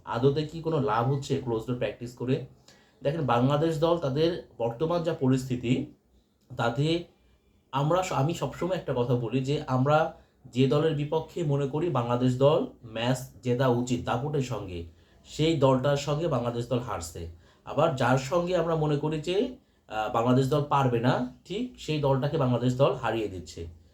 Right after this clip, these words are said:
আমি যদি উদাহরণ দিয়ে বলি, আপনি গত বছর দেখেন, আমরা কিন্তু যুক্তরাষ্ট্রের কাছে আমরা ম্যাচ, টি টোয়েন্টি ম্যাচ আমরা হেরেছিলাম। আমরা জিম্বাবুয়ের কাছে এবছর টেস্ট ম্যাচ হেরেছি সিলেটে। আবার দেখেন,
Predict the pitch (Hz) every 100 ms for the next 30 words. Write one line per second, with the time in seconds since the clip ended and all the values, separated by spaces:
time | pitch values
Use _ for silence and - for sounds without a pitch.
0 | _ _ - 120 147 147 131 175 190 196
1 | 170 131 104 113 - - 143 139 135 160
2 | 170 165 170 143 127 151 - 123 131 131
3 | 147 147 185 294 - _ _ _ - 135
4 | 139 160 151 170 156 143 170 160 131 117
5 | 120 - 139 135 131 127 110 104 104 110
6 | 98 90 95 87 85 - 120 123 135 139
7 | 147 156 151 151 151 143 139 165 175 -
8 | 147 151 147 131 120 117 127 127 110 -
9 | 82 - _ _ _ _ _ _ _ _
10 | - 151 202 160 123 127 160